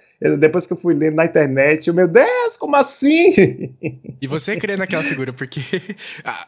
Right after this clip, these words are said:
Speaker 2: só pra poder, ah, criar um pouco, quebrar um pouco a expectativa, mas, é,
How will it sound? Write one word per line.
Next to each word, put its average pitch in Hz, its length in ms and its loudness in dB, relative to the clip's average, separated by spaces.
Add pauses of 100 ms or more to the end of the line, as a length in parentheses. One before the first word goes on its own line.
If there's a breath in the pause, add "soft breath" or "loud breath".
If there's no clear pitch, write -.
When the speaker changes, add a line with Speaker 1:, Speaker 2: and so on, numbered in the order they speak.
Speaker 2:
só 127 320 -6
pra 160 120 -8
poder, 139 480 -6
ah, 175 520 -10 (120)
criar 240 180 -8
um 196 40 -12
pouco, 180 260 -12 (280)
quebrar 151 220 -6
um - 20 -14
pouco 143 120 -10
a - 40 -10
expectativa, 156 480 -8
mas, 175 340 -8 (340 loud breath)
é, 120 680 -4